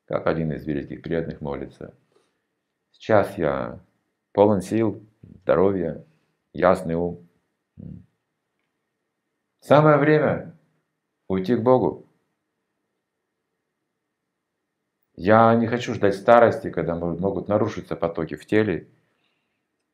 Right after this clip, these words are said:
М. Я не смогу сосредоточить ум на тебе. Позволь мне сейчас, пока я полон сил и энергии,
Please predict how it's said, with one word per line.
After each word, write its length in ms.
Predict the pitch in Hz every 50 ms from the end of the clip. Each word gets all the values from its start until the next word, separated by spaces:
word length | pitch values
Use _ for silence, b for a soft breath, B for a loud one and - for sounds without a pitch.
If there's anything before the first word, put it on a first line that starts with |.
| _ -
М. 440 | - 80 78 78 73 - - - - _ _ -
Я 160 | - 87 104
не 80 | 110 110
смогу 520 | 110 - 113 110 113 113 113 104 85 78
сосредоточить 640 | - - - 90 87 104 107 - 95 92 - - - _
ум 180 | - 110 95 82
на 80 | 71 76
тебе. 400 | - 90 82 78 - - - - _ _ _ _ _ _ _ _ _ _ _ _ _ _ _ _ _ _ _ _ _ _ _ _ _ _ _ _ _ _ _
Позволь 300 | - 107 101 107 143 156
мне 120 | 156 139
сейчас, 420 | - - 117 - - 127 120 117 -
пока 340 | - 98 98 - 107 107
я 60 | 104 -
полон 300 | - 107 104 92 85 80
сил 260 | - - 113 101 90
и 40 | 87
энергии, 520 | 90 98 104 98 82 78 73 76 - -